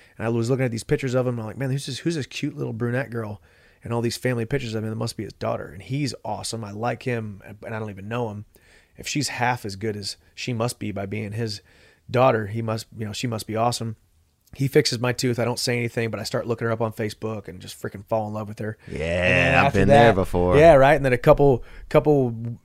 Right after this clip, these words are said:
Speaker 1: weeks later, I joined a Bible study, and they start talking about this Bree Willett girl. And that was her name,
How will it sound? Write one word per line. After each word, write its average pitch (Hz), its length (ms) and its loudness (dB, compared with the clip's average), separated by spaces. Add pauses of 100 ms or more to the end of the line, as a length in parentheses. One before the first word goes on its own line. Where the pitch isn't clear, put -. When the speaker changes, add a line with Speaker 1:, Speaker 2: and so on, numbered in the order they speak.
(120)
Speaker 1:
weeks 143 300 2
later, 139 240 4
I 131 100 4
joined 135 240 2
a 117 40 0
Bible 127 280 4
study, 131 320 0
and 117 80 0
they 120 60 2
start - 200 -4
talking 123 200 -2
about 117 140 -2
this 110 120 -4
Bree 123 220 0
Willett 120 320 2
girl. 113 280 0
And 104 120 -6
that 104 200 -10
was 107 120 -8
her 113 60 -8
name, 110 420 -8